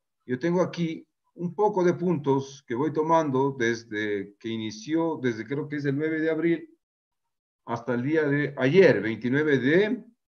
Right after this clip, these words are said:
noviembre. Entonces yo aquí aplico la regresión lineal con los mínimos cuadrados que tengo aquí yo listo. También, este, aplico Gauss-Jordan para resolver el, el sistema.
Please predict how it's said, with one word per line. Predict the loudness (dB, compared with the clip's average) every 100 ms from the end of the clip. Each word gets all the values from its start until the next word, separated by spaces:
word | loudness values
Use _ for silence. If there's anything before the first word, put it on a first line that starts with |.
| _ _ _ _ _ _ -6
noviembre. | 0 4 6 4 2 -4 -8 -16 _ _ _
Entonces | -14 -4 -2 0 0
yo | 2
aquí | 0 2
aplico | 2 2 0 -2 -2 -6 -6 -18 _ _ _ _ -6
la | -2
regresión | 0 0 0 0 2
lineal | 2 4 6 6 4
con | -2
los | -6 -2
mínimos | -2 -2 -2
cuadrados | 2 4 6 6 4 0
que | -6
tengo | -6 -2 -2
aquí | -4 -2 2
yo | 2
listo. | 4 0 0 -4 -4 -8 -16 _ _ _ _ _ _ _ _ _
También, | -2 0 0
este, | -2 0 0 0
aplico | -4 -4 -4 0 2
Gauss-Jordan | 4 4 4 4 4 0
para | 2 2 2 2 0 -4 -8
resolver | -8 -2 0 4 4
el, | 4
el | -2 -6 -6
sistema. | -8 -4 -6 0 4 4 4 0 -2 -6